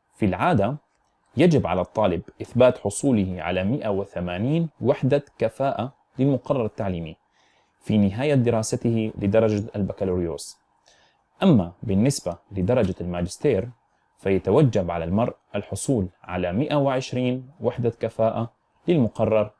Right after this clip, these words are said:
التعليمي. إن منح وحدات الكفاءة للمقرر التعليمي من خلال النظام الأوروبي لاحتساب المواد الدراسية بين الجامعات الأوروبية يجعل من السهل إجراء تقييم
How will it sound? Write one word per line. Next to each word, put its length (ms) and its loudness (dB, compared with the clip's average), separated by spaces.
التعليمي. 500 -6
إن 280 0
منح 380 -2
وحدات 440 0
الكفاءة 560 -2
للمقرر 600 -2
التعليمي 560 -4
من 80 -8
خلال 320 0
النظام 400 2
الأوروبي 540 2
لاحتساب 440 -2
المواد 420 0
الدراسية 680 0
بين 260 -2
الجامعات 600 -6
الأوروبية 640 0
يجعل 300 4
من 140 2
السهل 520 -4
إجراء 300 -4
تقييم 540 -4